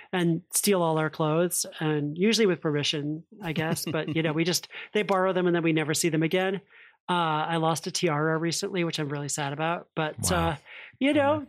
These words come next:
Speaker 1: it's,
Speaker 2: You
Speaker 1: you
Speaker 2: know,
Speaker 1: know,
Speaker 2: this is
Speaker 1: I
Speaker 2: why people, this is why people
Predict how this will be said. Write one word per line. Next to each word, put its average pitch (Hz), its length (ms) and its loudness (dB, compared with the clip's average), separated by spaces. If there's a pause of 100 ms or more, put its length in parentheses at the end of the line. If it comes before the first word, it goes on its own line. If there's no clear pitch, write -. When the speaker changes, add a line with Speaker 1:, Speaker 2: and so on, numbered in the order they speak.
(120)
Speaker 1:
it's, - 260 0
Speaker 2:
You - 60 -6 (120)
Speaker 1:
you 208 60 8
Speaker 2:
know, 220 180 10
Speaker 1:
know, - 80 6
Speaker 2:
this 277 220 6
is 214 180 6
Speaker 1:
I 202 60 6
Speaker 2:
why 180 240 8
people, 139 580 4
this 175 220 4
is 151 180 6
why 143 200 6
people 107 680 2